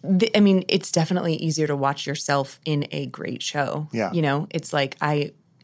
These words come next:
Speaker 2: I mean, I trust the writers with my life, and the editors are incredible. And so you just trust yourself to do your thing, and they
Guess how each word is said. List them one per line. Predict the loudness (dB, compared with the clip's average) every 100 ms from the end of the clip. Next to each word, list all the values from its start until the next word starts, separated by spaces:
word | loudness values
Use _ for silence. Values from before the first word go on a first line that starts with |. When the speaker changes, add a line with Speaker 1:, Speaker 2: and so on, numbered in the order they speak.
| _ _ _ _ _
Speaker 2:
I | 2
mean, | 2 0
I | -2
trust | -2 0 0 2
the | 2
writers | 2 2 -2
with | -4
my | -2 -2 -2
life, | 0 4 4 2 -2 -14 -20 _
and | 2 2
the | 2
editors | 2 2 2 2
are | -2
incredible. | -2 -8 -10 -20 -6 0 0 2 2 0
And | 0 0
so | 2 2 0 -4 -20 -20 _ _ _ _ _ -4
you | -2
just | -2 -4
trust | -6 -6 -6
yourself | -8 -4 -4 -4
to | -6
do | -4
your | -2 -2 -2
thing, | -6 -6 -6 -4
and | -2 -2 0
they | 0 0 -2